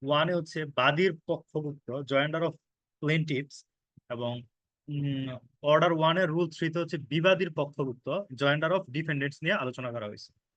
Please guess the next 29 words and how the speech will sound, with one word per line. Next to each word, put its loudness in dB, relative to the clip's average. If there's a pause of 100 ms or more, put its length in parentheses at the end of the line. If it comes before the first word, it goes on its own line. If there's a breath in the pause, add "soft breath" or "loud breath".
(1080)
ঠিক 2
আছে? 0 (480)
তো, 4 (100)
আহ, 2 (160)
দেওয়ানি 6
কার্যবিধির 4 (240)
এক 4
নং 0
আদেশে 2 (460)
কতিপয় 0
ব্যক্তিকে -4 (560)
সুনির্দিষ্ট 0
শর্ত 0
পূরণ 2
সাপেক্ষে 2
মোকদ্দমায় 2
পক্ষভুক্ত 2
করা 6
যায়। -2 (400)
মোকদ্দমার 6
পক্ষভুক্ত 0
দুই 4
প্রকার, 0
একটা 0
হচ্ছে 2 (460)
বাদীর 6
পক্ষভুক্ত, 0
joinder 4
of 2